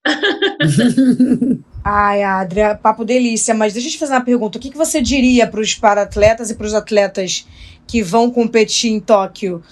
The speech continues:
Speaker 2: Qual a força que você mandaria pra eles e quais conselhos também você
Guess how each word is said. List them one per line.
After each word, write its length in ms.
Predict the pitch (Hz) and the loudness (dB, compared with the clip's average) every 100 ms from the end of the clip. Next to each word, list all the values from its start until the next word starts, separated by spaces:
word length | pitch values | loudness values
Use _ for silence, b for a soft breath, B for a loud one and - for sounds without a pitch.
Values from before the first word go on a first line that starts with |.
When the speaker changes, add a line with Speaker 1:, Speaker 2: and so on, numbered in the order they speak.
| b _ | b _
Speaker 2:
Qual 180 | 226 254 | 4 6
a 160 | 285 | 4
força 540 | 285 - 262 240 - 240 | 0 4 4 4 -6 -8
que 120 | 214 | -6
você 260 | 208 - | -4 -2
mandaria 360 | 220 214 208 208 | 0 2 2 2
pra 160 | 214 214 | 2 2
eles 280 | 214 220 | 2 0
e 60 | 214 | -2
quais 260 | 233 262 - | 0 0 -2
conselhos 600 | 277 254 - 220 196 - | -6 -4 -2 -2 -2 -6
também 280 | 208 196 | -6 -6
você 440 | 190 196 202 196 | -8 -6 -4 -6